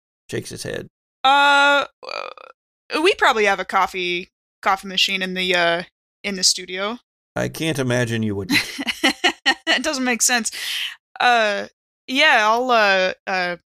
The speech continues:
Speaker 2: you know, turn to it and pour 'em. This is probably coffee that's been reheated maybe a couple of times, so it's not the best. But, uh, here, listen, Fender, let me get you some, uh,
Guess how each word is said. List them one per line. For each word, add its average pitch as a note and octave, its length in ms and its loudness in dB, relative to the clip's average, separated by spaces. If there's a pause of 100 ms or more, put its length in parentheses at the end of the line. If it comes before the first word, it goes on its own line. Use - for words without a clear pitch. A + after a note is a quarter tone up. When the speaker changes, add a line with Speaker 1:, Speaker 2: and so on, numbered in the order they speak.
(160)
Speaker 2:
you G#3+ 140 -4
know, F3 140 0
turn G#3+ 300 -2
to F#3 180 -2
it F#3+ 160 -4
and F#3 120 -14
pour F#3 280 -4
'em. F#3 100 -4
This B3 160 4
is G3+ 80 -4
probably F#3 240 -6
coffee F3+ 340 -4
that's E3+ 200 -8
been F3 220 -12
reheated F3+ 540 -4 (380)
maybe C4 260 0
a C3 80 0
couple F3 360 -4
of E3 100 -6
times, F#3+ 540 2 (340)
so C4 280 0
it's - 180 0
not E3+ 180 -4
the F3 80 -20
best. F#3 400 0 (400)
But, F3+ 400 2
uh, E3+ 380 2 (400)
here, B3 520 2
listen, A3 380 0
Fender, F#3+ 420 -4
let F#3 120 -6
me G#3 120 -6
get G#3+ 280 -2
you G#3+ 80 -2
some, F#3+ 320 -2
uh, F3 300 -6